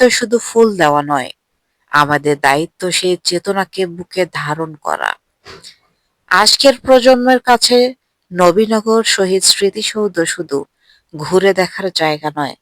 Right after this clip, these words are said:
এটা শেখার জায়গা, এটা ভাবার জায়গা,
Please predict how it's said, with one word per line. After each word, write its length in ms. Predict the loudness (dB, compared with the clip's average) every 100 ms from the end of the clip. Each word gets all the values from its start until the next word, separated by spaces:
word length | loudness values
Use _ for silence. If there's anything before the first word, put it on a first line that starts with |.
| _ _ _ _ -10
এটা 240 | -4 0 2
শেখার 480 | 2 0 -6 -8 -6
জায়গা, 380 | -6 -6 -4 -6 -6 _ _ _ _ _ _ -2
এটা 240 | 2 2
ভাবার 480 | 2 2 2 2 2
জায়গা, 480 | 2 0 -2 -2 -4